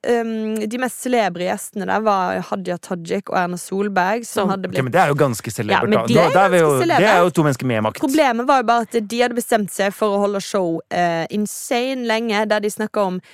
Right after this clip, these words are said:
Speaker 1: ehm, de begynte litt med, eh, lakseskatten, som for så vidt var litt interessant, for de hadde jo vært og stemt over det, og der er det jo politisk uenighet, og så videre, og så videre. Men så begynte de jo, hva var det, eh, Maria, du differensierte?
Speaker 2: Differens-,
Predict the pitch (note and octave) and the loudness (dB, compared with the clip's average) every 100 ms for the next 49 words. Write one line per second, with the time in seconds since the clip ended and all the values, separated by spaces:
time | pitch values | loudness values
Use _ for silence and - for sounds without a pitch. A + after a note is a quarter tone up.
0 | - - G3 F#3+ F#3+ F#3+ - A3+ A3 C#4 | -14 -4 0 0 -2 -4 -6 -6 -2 -2
1 | C#4 F#3+ - D4+ E4+ - A3 F#3 G#3 G3+ | -2 -4 -6 -6 -6 -4 -4 -2 -2 -2
2 | G#3+ - B3 - F3 - D4 C4 B3 C4+ | -4 -6 -8 -8 -8 -8 -8 -8 -6 -4
3 | A3+ F3+ - G3+ F#3 F#3 F#3+ F#3+ G3 F3+ | -4 -4 -2 -2 -2 -8 -8 -6 -6 -6
4 | G3 F#3+ F#3 F#3 - F#3 G3 F3 D3 E3 | -4 -4 -4 -6 -8 -6 -4 -4 -2 -2
5 | D#3+ E3 F#3 F3+ E3 E3 F#3 F3 - F#3 | 0 -2 0 0 -2 -4 -4 -6 -4 -2
6 | F3 D3+ D#3+ F3 F3 F3+ E3+ F#3 F#3+ A3 | -2 -4 -6 -6 -4 -2 -4 -4 -2 -2
7 | - - - - B3+ - C4 C#4 B3 - | -6 -20 -20 -8 -6 -4 -2 -2 -4 -2
8 | A#3+ - C4 C4+ B3 F#3+ - F#3+ F3+ F#3 | -2 -2 -2 0 0 0 0 0 0 0
9 | F#3 G3 G#3 A3+ G#3 A3 - B3 A#3 A3 | -2 -2 -2 -2 -2 -4 -4 -4 -2 -4
10 | - B3 A3+ F#3+ - F#3 F3+ A3+ G#3+ | -2 0 0 -2 -2 -2 0 -2 -6